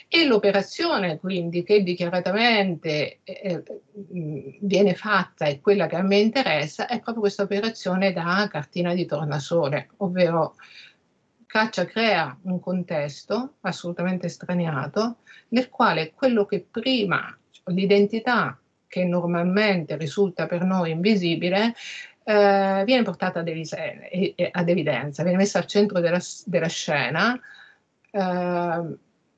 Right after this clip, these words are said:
sebbene non sia mantenuta come tale, ma secondo le, mm, seguendo i procedimenti che sono tipici del, del, del, del genere fantascienza,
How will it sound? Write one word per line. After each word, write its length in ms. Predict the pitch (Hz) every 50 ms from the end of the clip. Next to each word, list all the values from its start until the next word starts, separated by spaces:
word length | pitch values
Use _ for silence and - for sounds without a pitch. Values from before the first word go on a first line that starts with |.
| - _ _ _ _ _ _ _ _
sebbene 460 | - - - - 196 208 202 208 202
non 160 | 185 175 185 185
sia 120 | - 214
mantenuta 480 | 208 190 180 - 196 202 208 196 185 165
come 280 | 175 175 202 202 -
tale, 640 | _ 170 160 143 110 147 165 180 214 226 214 - - _ _ _ _
ma 540 | - 208 196 196 202 202 185 165 143 - - _
secondo 840 | _ - - - 190 175 - 185 190 202 208 208 202 196 185 180 180 185
le, 320 | 185 185 202 196 - - - 240
mm, 380 | 202 185 180 175 175 180 185 180
seguendo 420 | 175 - 202 208 208 208 220 208
i 40 | 202
procedimenti 600 | - 202 156 175 175 180 190 208 208 202 196 180
che 80 | 180
sono 280 | 160 - 170 170 180 165
tipici 520 | - 214 220 208 190 185 170 - 175 170
del, 460 | 160 170 170 170 170 170 165 151 139 -
del, 460 | 175 180 175 170 170 165 165 151 143 170
del, 460 | 175 180 170 170 165 160 156 156 156
del 920 | 165 160 151 143 160 147 - 165 151 147 143 - - 170 165 165 180 175 170
genere 280 | 180 180 185 190 175
fantascienza, 880 | - 180 180 196 196 262 247 - - 180 165 147 135 156 147 - 190 -